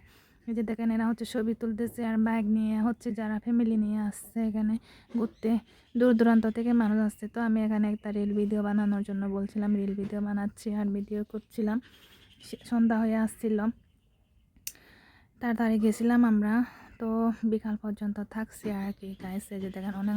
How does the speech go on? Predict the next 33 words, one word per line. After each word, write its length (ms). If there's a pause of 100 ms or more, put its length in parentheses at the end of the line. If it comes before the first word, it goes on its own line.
(100)
মানুষ, 280
এগুলো 240
হচ্ছে 200 (420)
টুরিস্ট, 380
দূর, 180 (380)
দূর 160 (100)
দূরান্ত 260 (120)
থেকে 140 (100)
আসছে, 200
কোন 240
জায়গা 180
থেকে 220 (120)
আসছে 280 (140)
আসলে 280 (200)
জানি 240
না। 140 (420)
আর 160
পিছনে 320
দেখতেছেন 540
ওরা 220
হচ্ছে 200 (100)
নামাজ 240 (100)
পড়তেছে, 580
আর 180
আমি 280
এটা 200
হাত 240
ধরে 180 (100)
দেখতেছিলাম। 540 (420)
অনেক 300
সুন্দর, 280 (100)
তাই 140
না? 140